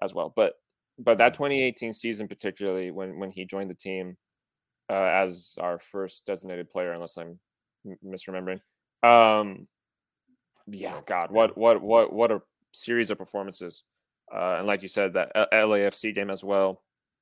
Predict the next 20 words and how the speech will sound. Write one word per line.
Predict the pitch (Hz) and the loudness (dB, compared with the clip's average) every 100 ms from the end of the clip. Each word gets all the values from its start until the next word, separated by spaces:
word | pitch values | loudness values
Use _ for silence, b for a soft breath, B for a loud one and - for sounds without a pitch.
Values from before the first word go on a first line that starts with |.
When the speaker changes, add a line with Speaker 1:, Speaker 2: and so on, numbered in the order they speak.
| _ - - | _ -20 -8
Speaker 1:
Uh, | 104 92 90 85 - _ _ _ _ _ _ _ _ - | -4 -2 -2 -4 -10 _ _ _ _ _ _ _ _ -6
just | 104 - | -6 -4
a, | 98 82 - | -6 -6 -6
just | 104 - | -6 -4
an | 92 | -2
absolute | 95 - 98 | -4 -4 -10
statement | - 98 95 64 | -8 -8 -8 -12
performance | 101 - 92 87 | -14 -12 -10 -12
from | - 90 | -14 -14
him | 90 | -14
as | 87 92 | -12 -8
well. | 87 | -6
Yeah. | 82 82 | -4 -6
So | - 95 80 _ _ _ - | -2 -2 -2 _ _ _ -10
yeah, | 85 58 _ _ _ - | -10 -10 _ _ _ 2
great, | 120 - | 2 4
great | 113 120 | 4 4
memories | 113 110 104 98 92 | 2 0 -2 -4 -4
of, | 90 82 _ - | -6 -8 _ -10
of, | 92 82 | -8 -8